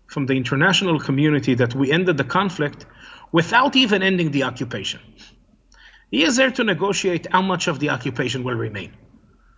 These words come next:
Twenty percent or fifty percent? Now, one more thing I must say is, sadly enough, the international community is in exactly the same place.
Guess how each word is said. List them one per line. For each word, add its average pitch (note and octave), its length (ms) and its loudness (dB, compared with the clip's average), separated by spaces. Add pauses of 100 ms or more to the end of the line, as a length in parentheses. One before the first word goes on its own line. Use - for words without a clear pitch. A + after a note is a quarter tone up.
(160)
Twenty A#3 280 2
percent D#4+ 560 -2 (120)
or G3 80 0
fifty E3+ 340 -2
percent? - 520 -12 (1700)
Now, D3 140 2
one A3 240 2
more G3+ 120 4
thing F3 240 2
I C#3 120 2
must C3 260 -2
say G#2+ 200 -6 (1900)
is, C3 180 -4
sadly B3 380 2
enough, F3 240 -2
the D#3 120 -4
international E3 580 -4
community D3+ 480 -2
is B2 120 -4
in B2+ 80 -2
exactly C#3+ 460 -4
the B2+ 120 -4
same A2 240 -6
place. - 380 -12